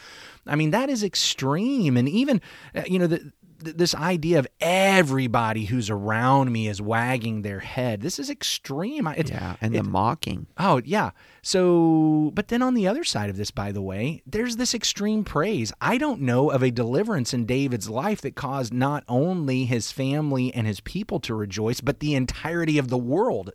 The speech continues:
Speaker 1: to rejoice.
Speaker 2: No, I think that's a, that's a really great point to see that this is, there is something greater. There's something greater in store.
Speaker 1: And so even as we, and we should, we
Speaker 2: Mm-hmm.
Speaker 1: should try to figure out, okay, how does this apply to David? Because that's,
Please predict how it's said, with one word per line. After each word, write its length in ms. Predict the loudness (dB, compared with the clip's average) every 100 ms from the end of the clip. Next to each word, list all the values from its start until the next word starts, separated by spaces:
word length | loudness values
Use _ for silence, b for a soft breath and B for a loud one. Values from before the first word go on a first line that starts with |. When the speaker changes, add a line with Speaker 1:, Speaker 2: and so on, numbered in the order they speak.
| -8
Speaker 1:
to 100 | -6
rejoice. 580 | -6 -6 -10 -10 -12 -14 B B
Speaker 2:
No, 120 | 0 4
I 140 | 4
think 180 | 2 4
that's 160 | 4 4
a, 120 | 2
that's 200 | 4 2
a 40 | 2
really 340 | 2 2 2
great 260 | 2 -2 -2
point 380 | -4 -2 -4 -4
to 100 | -6
see 260 | -2 -2
that 160 | -2 -2
this 220 | -2 -2
is, 260 | -4 -4 -4
there 200 | 2 2
is 100 | 2
something 340 | 0 -2 -2 -4
greater. 480 | -2 -2 -2 -6 -10 _
There's 180 | -2 -2
something 300 | -2 -6 -6
greater 300 | -4 -4 -6
in 100 | -10
store. 380 | -10 -10 -12 -2
Speaker 1:
And 160 | 0 2
so 160 | 0 -2
even 340 | -2 0 -2
as 340 | 0 0 0
we, 300 | 0 0 -2 -4
and 200 | -4 -2
we 100 | -2
should, 640 | -2 2 4 2 0 -12 -20 _
we 280 | -6 -2 -2
Speaker 2:
Mm-hmm. 40 |
Speaker 1:
should 600 | -2 -2 4 4 4 2
try 180 | -2 0
to 80 | -2
figure 380 | -2 -6 -2 -2
out, 200 | -2 -2
okay, 220 | -2 -2
how 180 | -2 0
does 120 | 0
this 160 | -2 -4
apply 240 | -2 -2
to 80 | 0
David? 320 | 0 2 2
Because 240 | -2 -2
that's, 260 | 0 -2 -4